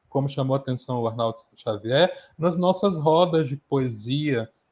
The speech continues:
na nossa movimentação cultural, não era só na, na, na escola, nesse espaço formal, mas como esse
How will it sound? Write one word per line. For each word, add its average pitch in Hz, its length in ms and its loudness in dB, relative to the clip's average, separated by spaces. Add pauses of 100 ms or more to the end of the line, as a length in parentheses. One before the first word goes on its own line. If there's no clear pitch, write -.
(100)
na 123 80 -4
nossa 131 480 -2
movimentação 139 720 -2
cultural, 135 920 0 (180)
não 143 220 -4
era 131 300 4
só 123 440 0 (280)
na, 120 240 0
na, 120 200 -2
na 117 180 -2
escola, 123 500 6
nesse 120 160 -4
espaço - 360 -4
formal, 113 540 -2 (260)
mas 123 120 -8
como 214 300 4
esse 202 220 4